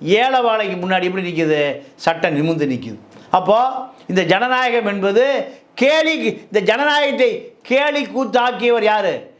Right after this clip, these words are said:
ஜெயலலிதாவும் சசிகலாவும். அதே போல நீங்க வ-, வ-,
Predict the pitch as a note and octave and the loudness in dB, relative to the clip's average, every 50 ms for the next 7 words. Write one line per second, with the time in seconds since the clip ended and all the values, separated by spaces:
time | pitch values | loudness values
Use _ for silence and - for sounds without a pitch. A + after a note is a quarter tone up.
0 | _ _ _ _ - D#3 G3 A3+ A#3 A3 G#3+ G#3 G3+ G3 F#3 D#3 E3 D#3 D#3 D3+ | _ _ _ _ -4 0 0 0 2 2 2 2 0 0 0 0 -2 0 0 0
1 | D3 C#3+ C3 B2 B2 B2+ D#3 F#3+ G#3 G#3 F3+ E3+ E3 D#3+ D3 D3 D3 D3 C#3+ C3 | 0 0 0 0 -2 -2 0 0 0 0 2 2 2 2 2 2 0 0 -2 -4
2 | - - - _ _ - D3 D3+ C#3+ C#3+ C3+ B2+ A#2+ B2+ - - - _ - C3 | -6 -10 -20 _ _ -12 -8 -4 -2 -2 -2 -2 -2 -6 -10 -16 -20 _ -12 -6
3 | C3 C3 C3 B2+ B2 B2 A#2+ | -4 -2 0 0 -2 -2 -6